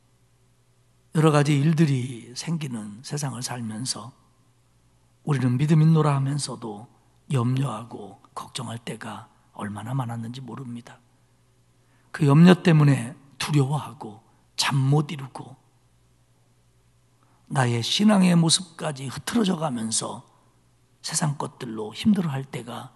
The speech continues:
얼마나 많았는지 모릅니다. 하나님, 우리에게 은혜를 베풀어 주사 오늘 말씀을 통하여 우리의 믿음을 새롭게 할 수 있도록 인도해 주옵소서. 하나님이 공중의 새도 먹이시고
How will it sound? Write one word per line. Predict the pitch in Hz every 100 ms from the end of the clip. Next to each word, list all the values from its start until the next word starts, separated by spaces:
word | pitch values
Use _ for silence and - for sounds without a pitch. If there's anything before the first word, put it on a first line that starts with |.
| _ _ -
얼마나 | 107 98 123
많았는지 | 147 123 131 123 156
모릅니다. | 117 120 113 120 - - _ _ _ _ _ _ _ -
하나님, | 120 101 107 110 - - _ - _
우리에게 | 175 156 147
은혜를 | 151 180 175
베풀어 | 175 165 175
주사 | 151 165 123 107 110 _ _ _ _
오늘 | - 131
말씀을 | 117 117 - 151
통하여 | - 131 110 107 131 - _ _
우리의 | - 123 113
믿음을 | 110 120 107 107 135 _ -
새롭게 | - 190 - 175
할 | 139
수 | 143 143
있도록 | 127 - - - - _ -
인도해 | 127 113 113 104
주옵소서. | 127 165 - - - - - 113 - _ _ _ _ _ _ _ -
하나님이 | - 143 110 110 107 110 - _ _ _ -
공중의 | - 175 175 175 156
새도 | 147 180 151 131
먹이시고 | 127 120 131 - - -